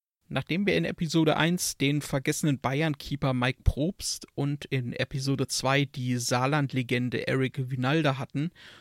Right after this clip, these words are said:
kommt nun mal ein deutscher Nationalspieler dran. Da gibt es ja so manche kuriose Namen, bei denen man im Nachhinein nicht mehr weiß,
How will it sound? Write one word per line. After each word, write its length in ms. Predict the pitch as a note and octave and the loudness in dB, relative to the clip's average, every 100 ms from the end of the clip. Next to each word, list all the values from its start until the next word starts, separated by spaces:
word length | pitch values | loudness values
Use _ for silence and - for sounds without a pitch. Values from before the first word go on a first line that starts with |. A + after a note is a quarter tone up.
| _ - | _ -6
kommt 320 | A3+ A#3 - | -2 -2 2
nun 240 | D3 C3+ | 4 4
mal 320 | B2+ B2 C3 - | 2 2 0 0
ein 300 | C#3 D3+ - | -2 -2 -2
deutscher 380 | - A2 - | -2 -2 -2
Nationalspieler 1040 | B2+ A#2+ - D3+ C#3+ C3+ B2+ - - A#2 G#2+ | -2 -2 -2 0 2 2 2 -2 -4 -8 -8
dran. 340 | A2 A2 A#2+ _ _ _ _ _ _ _ _ _ | -8 -10 -12 _ _ _ _ _ _ _ _ _
Da 200 | C3+ B2+ | -6 -4
gibt 260 | A#2 C#3 - | -4 -4 -4
es 120 | B2 | -2
ja 260 | B2+ B2 A#2+ | 2 2 0
so 120 | C3 | 2
manche 360 | C3+ E3+ - | 2 2 0
kuriose 560 | C#3+ D#3 C#3+ C3+ C3 C#3 | -2 -2 0 0 0 0
Namen, 400 | C#3+ D3+ C#3+ B2+ | 0 2 0 0
bei 100 | B2 | 0
denen 160 | B2 C3 | 0 -2
man 120 | B2+ | -2
im 100 | C3 | -2
Nachhinein 540 | B2+ C3+ C#3 C3+ C3 | -2 -2 -2 0 0
nicht 240 | D3 - - | -2 -4 -2
mehr 200 | C#3 C3+ | -2 0
weiß, 520 | D3 D3 B2 - | 2 2 0 -2